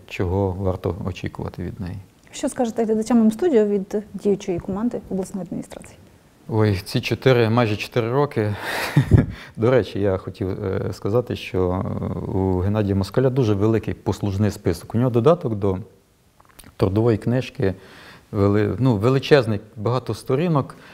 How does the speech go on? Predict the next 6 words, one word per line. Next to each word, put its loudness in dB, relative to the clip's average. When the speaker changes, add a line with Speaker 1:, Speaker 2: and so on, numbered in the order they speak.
Speaker 1:
Але 4
так 0
сталося, 0
що, -2
е, 0
він, 2